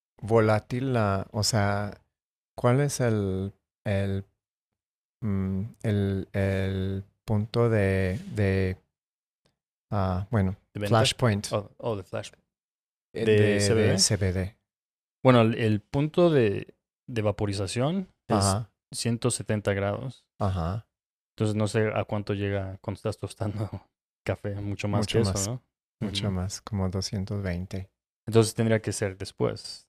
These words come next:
Speaker 2: de tostarlo.
Speaker 1: A lo mejor.
Speaker 2: Ujú.
Speaker 1: Sí, bueno, lo que hacen con, eh, cuando meten sabor.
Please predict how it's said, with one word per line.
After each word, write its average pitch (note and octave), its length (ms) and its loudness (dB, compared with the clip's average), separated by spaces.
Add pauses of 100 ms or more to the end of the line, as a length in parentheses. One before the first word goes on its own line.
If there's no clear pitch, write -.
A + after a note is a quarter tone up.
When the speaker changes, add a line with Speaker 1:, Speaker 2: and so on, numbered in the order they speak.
(100)
Speaker 2:
de G2+ 100 -6
tostarlo. G2+ 640 -6 (120)
Speaker 1:
A A2 100 -4
lo G#2 100 -4
mejor. G2+ 460 -10
Speaker 2:
Ujú. G#2 260 -6 (420)
Speaker 1:
Sí, D3 340 -2 (120)
bueno, B2 320 -2
lo A2 160 -6
que A#2+ 160 -4
hacen G#3 400 -2
con, G#2 760 -2
eh, F#2+ 440 -8 (480)
cuando G2 720 -8
meten G2+ 880 -8
sabor. G#2 800 -2